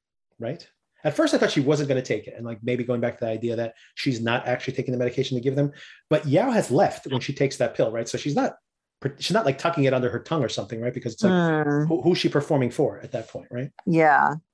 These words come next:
Speaker 1: And then we see her doing Xanadu. She's dancing along to Xanadu, and she has a phone. We realize that she has a phone.
Speaker 2: Yes. So randomly,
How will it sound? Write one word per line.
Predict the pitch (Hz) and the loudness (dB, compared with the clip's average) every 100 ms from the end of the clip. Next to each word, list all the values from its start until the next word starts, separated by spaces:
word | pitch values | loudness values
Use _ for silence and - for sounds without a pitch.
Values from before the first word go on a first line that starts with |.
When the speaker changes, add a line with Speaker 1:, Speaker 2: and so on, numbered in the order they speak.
| _ | _
Speaker 1:
And | 170 | 2
then | 202 | 4
we | 196 | 4
see | 180 165 | 4 4
her | 139 | 4
doing | 131 123 113 | 2 0 2
Xanadu. | 180 202 185 190 196 | 2 4 4 2 2
She's | - 110 | -4 -8
dancing | 127 135 135 123 | -4 -4 -2 -2
along | 120 120 | 0 -2
to | - | -4
Xanadu, | 110 147 147 139 143 139 139 - | 0 2 2 2 4 4 2 -2
and | 131 127 127 | 0 0 0
she | 120 - 120 | -2 0 2
has | 123 123 113 | 4 2 0
a | |
phone. | - 143 190 320 - _ | -2 2 2 0 -8 _
We | 113 | -16
realize | 104 107 104 - | -14 -14 -14 -16
that | - | -18
she | - | -18
has | - 104 | -20 -20
a | |
phone. | - 147 147 151 151 | -12 -6 -4 -4 -6
Speaker 2:
Yes. | 165 185 98 - - 160 156 | 2 2 2 -2 -8 -8 -2
So | 175 180 | 2 2
randomly, | 160 214 254 220 175 | 4 6 6 4 -2